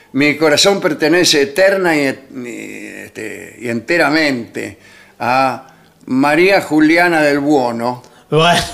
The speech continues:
Speaker 1: eh,
Speaker 2: <laughs> sí.
Speaker 1: calle Cucha Cucha, eh, novecientos setenta y cuatro,
Speaker 2: ¿Por qué vive en
Speaker 1: cuarto B.
Speaker 2: Cucha Cucha?
Speaker 1: Bueno, todas, todas, todas la, los datos, eh, que incluso hay novias que exigen esa meticulosidad
Speaker 2: Sí.
Speaker 1: para,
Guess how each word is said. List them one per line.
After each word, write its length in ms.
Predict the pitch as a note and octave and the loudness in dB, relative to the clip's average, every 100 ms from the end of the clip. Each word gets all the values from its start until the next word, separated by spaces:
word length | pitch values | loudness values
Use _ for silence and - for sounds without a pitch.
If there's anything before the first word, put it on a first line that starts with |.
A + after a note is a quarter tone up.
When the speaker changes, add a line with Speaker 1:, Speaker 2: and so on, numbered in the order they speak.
| - - | -14 -8
Speaker 1:
eh, 260 | B2+ B2 A#2+ | -2 0 0
Speaker 2:
<laughs> 80 | |
sí. 260 | A#2+ D#3 - - | 0 -2 -4 -2
Speaker 1:
calle 460 | D#3 D#3+ C#3+ D3+ | 2 2 2 0
Cucha 380 | D3+ D#3+ D#3+ D3+ | 2 2 2 0
Cucha, 600 | E3+ D#3 D#3 C#3+ B2+ G#2 - - _ _ - | 0 2 4 4 2 -2 -14 -20 _ _ -8
eh, 160 | A#2 | -4
novecientos 600 | A#2 D3 C#3 D#3+ E3+ D3+ | 0 2 2 2 2 0
setenta 440 | C#3 C3 C#3+ C#3 C#3 | -2 -2 -2 0 -2
y 80 | C3+ | 0
cuatro, 720 | E3 E3 - C#3 C3 A#2 - | 2 2 2 0 0 -4 -6
Speaker 2:
¿Por 160 | - D4+ | -2 2
qué 140 | D4 | 2
vive 220 | A3+ G#3 G3 | 4 4 4
en 60 | |
Speaker 1:
cuarto 100 | G3+ | 4
B. 60 | G3 | 4
Speaker 2:
Cucha 220 | C#3+ F#3+ | 4 2
Cucha? 440 | E3+ F3 D3+ C3+ C3 - | 2 2 2 0 -4 -6
Speaker 1:
Bueno, 240 | - G3+ D#3 | 0 2 2
todas, 320 | - D#4 A3 - | 2 4 4 4
todas, 400 | D4+ A3+ F3 D#3 | 4 4 2 2
todas 200 | B3 G#3+ | 4 6
la, 220 | F3 D3 | 4 4
los 180 | D#3 D3+ | 4 4
datos, 460 | D#3 B2 - C#3 C3+ - - - - - | 2 2 0 -2 -2 -18 -20 -20 -18 -4
eh, 280 | C3 A#2+ | -4 -4
que 120 | - C3+ | -4 -2
incluso 300 | B2+ F3+ F3 | 2 4 4
hay 80 | |
novias 280 | E3 G#3 G#3 | 4 4 2
que 100 | - | 2
exigen 500 | D3+ - A#3 - C3+ | 0 0 -2 -2 -2
esa 480 | C3 C3+ - A#2+ A2+ | -2 -2 0 0 -2
meticulosidad 1200 | B2+ C#3 C3+ C#3 C3 B2 C3 C#3+ C3 B2 D#3 F3+ - _ | -2 -4 -4 -4 -2 -2 0 0 2 2 -2 -10 -18 _
Speaker 2:
Sí. 140 | - B2+ A#2 G#2+ - | -6 -4 -4 -8 -4
Speaker 1:
para, 1040 | C3+ C3 C3 B2+ B2 A#2 A2+ A2+ G2+ F#2+ | -2 0 0 2 0 0 -4 -6 -8 -14